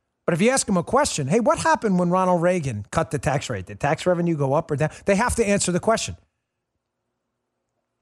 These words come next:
So let's do questions for terrorist supporters,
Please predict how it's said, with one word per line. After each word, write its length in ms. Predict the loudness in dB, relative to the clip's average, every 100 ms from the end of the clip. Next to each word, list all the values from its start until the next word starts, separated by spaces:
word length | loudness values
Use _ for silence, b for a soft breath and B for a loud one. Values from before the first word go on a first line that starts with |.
| _ b b -4
So 140 | 0
let's 240 | 0 -2
do 180 | 0 -2
questions 460 | 2 0 0 -2 -4
for 120 | -6
terrorist 460 | 0 0 2 -2 -4
supporters, 500 | -6 -6 -6 -12